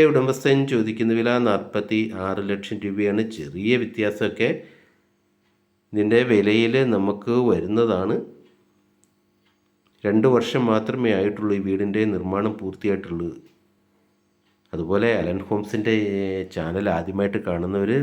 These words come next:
സബ്സ്ക്രൈബ് ചെയ്യണം കേട്ടോ. ഇഷ്ടംപോലെ വീഡിയോകൾ അലൻ ഹോംസിൻ്റെ YouTube ചാനലിൽ കൊടുത്തിട്ടുണ്ട്. അലൻ ഹോംസ് പ്രോപ്പർട്ടീസ് ആൻഡ് കോട്ടയം എന്ന് അടിച്ചു കൊടുത്തു കഴിഞ്ഞാൽ ഒരുപാട് വീഡിയോകൾ ഇതുപോലെ റീസണബിൾ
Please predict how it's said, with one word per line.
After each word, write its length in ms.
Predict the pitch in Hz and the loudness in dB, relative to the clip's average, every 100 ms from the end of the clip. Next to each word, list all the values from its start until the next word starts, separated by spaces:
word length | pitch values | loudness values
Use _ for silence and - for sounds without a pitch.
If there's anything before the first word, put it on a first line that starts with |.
| 143 | -2
സബ്സ്ക്രൈബ് 480 | 82 - - 95 101 98 | -8 -10 -4 -4 -4 -6
ചെയ്യണം 220 | 82 78 | -8 -8
കേട്ടോ. 180 | 87 90 87 - _ _ _ _ _ _ _ _ _ _ _ _ _ _ _ _ _ _ _ _ - | -8 -8 -8 -18 _ _ _ _ _ _ _ _ _ _ _ _ _ _ _ _ _ _ _ _ -14
ഇഷ്ടംപോലെ 540 | - 92 98 101 113 117 | -8 -2 2 4 4 2
വീഡിയോകൾ 320 | 101 101 107 113 113 | 2 2 4 4 4
അലൻ 160 | 95 101 | 2 -2
ഹോംസിൻ്റെ 440 | 104 104 - 107 113 107 | -2 -4 -4 0 2 2
YouTube 340 | - 98 104 101 | 0 -4 -6 -2
ചാനലിൽ 340 | 104 101 110 110 | -2 0 -2 -4
കൊടുത്തിട്ടുണ്ട്. 580 | 90 87 98 104 98 117 - - - _ _ _ _ _ _ _ _ _ _ | -6 -6 -10 -8 -4 -2 -4 -8 -20 _ _ _ _ _ _ _ _ _ _
അലൻ 200 | 98 101 104 | -2 -2 0
ഹോംസ് 260 | 110 107 - - | 0 -2 -4 -4
പ്രോപ്പർട്ടീസ് 500 | 110 104 - 110 110 | -2 -2 -4 -4 -2
ആൻഡ് 120 | 107 - | -4 -2
കോട്ടയം 280 | 104 104 107 | -2 0 2
എന്ന് 100 | 110 | 2
അടിച്ചു 200 | 95 113 | 0 -4
കൊടുത്തു 220 | 104 104 107 | -4 -2 -2
കഴിഞ്ഞാൽ 240 | 101 101 104 | 0 0 0
ഒരുപാട് 480 | 98 90 104 117 127 107 | -2 -2 0 2 0 0
വീഡിയോകൾ 320 | 101 107 113 | 0 0 0
ഇതുപോലെ 320 | 110 92 98 110 92 | 0 -2 -2 -2 -2
റീസണബിൾ 580 | 90 98 - 104 107 | -4 -6 -6 -4 -2